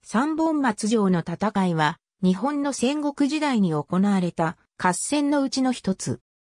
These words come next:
天文二十三年三月から八月にかけて、大内義長と東晴方が、石見国三本松城城主である、吉見正頼を攻めた戦いである。上司の説明版などでは、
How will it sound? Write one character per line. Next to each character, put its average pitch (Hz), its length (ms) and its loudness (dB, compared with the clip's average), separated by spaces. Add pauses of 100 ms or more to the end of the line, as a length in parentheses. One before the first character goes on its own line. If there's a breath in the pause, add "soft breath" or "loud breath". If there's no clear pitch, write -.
(260)
天 285 320 2
文 285 300 0
二 330 160 2
十 247 200 2
三 233 360 0
年 233 180 2
三 285 240 -4
月 220 300 -2
か 190 100 -2
ら 175 80 -2
八 156 320 -4
月 262 240 -4
に 233 140 0
か 226 160 -4
け 190 120 -2
て、 156 280 -2 (160)
大 302 320 2
内 196 340 0
義 175 260 0
長 233 240 0
と 160 280 -2 (200 soft breath)
東 277 240 0
晴 247 220 -2
方 190 280 -2
が、 151 200 0 (220)
石 165 100 0 (140)
見 302 120 -4
国 294 200 -2
三 269 360 -4
本 262 280 2
松 254 240 0
城 254 280 2
城 269 200 2
主 220 160 0
で 185 120 2
あ 160 80 0
る、 151 200 -4 (160)
吉 170 300 -2
見 302 160 -2
正 254 300 2
頼 254 300 2
を 170 60 -2
攻 240 180 -2
め 262 140 -2
た 170 140 -4
戦 208 480 -2
い 208 40 0
で 185 160 2
あ 170 100 0
る。 135 200 -8 (420)
上 320 240 2
司 247 180 0
の 196 140 2
説 180 320 -2
明 277 180 0
版 254 260 0
な 254 100 0
ど 202 120 2
で 175 120 2
は、 151 180 2